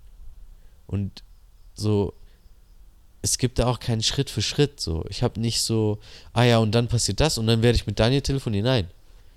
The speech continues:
Ich hab so dran gearbeitet, ich hab so Tools gelernt für Männer-Circle, mich informiert, so. Ich hab an, selber an einem Retreat teilgenommen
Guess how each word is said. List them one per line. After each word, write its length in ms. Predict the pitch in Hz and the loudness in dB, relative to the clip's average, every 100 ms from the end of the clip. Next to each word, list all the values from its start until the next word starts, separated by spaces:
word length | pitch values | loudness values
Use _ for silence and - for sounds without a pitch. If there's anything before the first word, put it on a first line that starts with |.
| - | -12
Ich 140 | - 139 | -2 0
hab 160 | 127 - | 0 -2
so 120 | 110 | -4
dran 240 | - 110 | 0 0
gearbeitet, 640 | 104 87 123 147 165 170 123 | 2 4 4 4 2 -2 -2
ich 60 | |
hab 120 | 113 | -4
so 100 | 107 | 0
Tools 420 | 104 - 139 151 - | -2 2 2 2 2
gelernt 360 | 113 120 139 | 4 4 2
für 120 | - | 0
Männer-Circle, 680 | 101 113 135 135 139 135 131 | 2 4 4 2 2 2 0
mich 180 | 110 101 | -2 -2
informiert, 580 | 95 104 104 139 147 - | -2 0 2 2 2 2
so. 300 | 135 135 107 | 2 4 2
Ich 80 | |
hab 200 | 117 95 - | 2 0 0
an, 120 | 92 | 2
selber 320 | 117 135 127 | 2 4 4
an 160 | 98 101 | 4 0
einem 140 | 98 | 0
Retreat 360 | 113 143 - - | 0 0 -2 0
teilgenommen 560 | 143 131 131 131 139 | 0 0 0 -2 -2